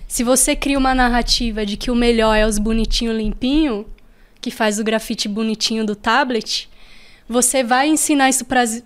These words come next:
pras molecada que cola com a escola, você vai espalhar essa mensagem, você cria violência na rua, né? É, então, isso você já tá, mano, criando um abismo ali, né? E mais violência pra quem tá fazendo grafite,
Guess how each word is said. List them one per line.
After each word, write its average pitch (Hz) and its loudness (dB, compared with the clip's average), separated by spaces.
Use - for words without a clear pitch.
pras 240 -2
molecada 240 0
que 240 -4
cola 226 0
com 233 -6
a 233 0
escola, 226 -2
você 240 2
vai 262 4
espalhar 262 2
essa 247 -2
mensagem, 262 0
você 247 0
cria 269 2
violência 277 2
na 339 4
rua, 233 0
né? 214 0
É, 214 6
então, 254 2
isso 247 0
você 320 2
já 311 4
tá, 302 2
mano, 247 2
criando 247 0
um 277 0
abismo 294 2
ali, 285 0
né? 240 -2
E 247 0
mais 262 2
violência 302 2
pra 320 2
quem 311 2
tá 277 0
fazendo 247 0
grafite, 226 -4